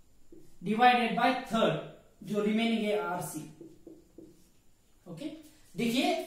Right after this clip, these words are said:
ये आर वन जो है,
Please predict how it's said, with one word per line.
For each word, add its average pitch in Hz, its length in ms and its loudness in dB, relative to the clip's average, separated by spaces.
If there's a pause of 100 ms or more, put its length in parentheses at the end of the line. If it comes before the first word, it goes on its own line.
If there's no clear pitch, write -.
(1160)
ये 247 220 4
आर 247 340 4
वन 269 200 4
जो 240 120 4
है, 220 140 2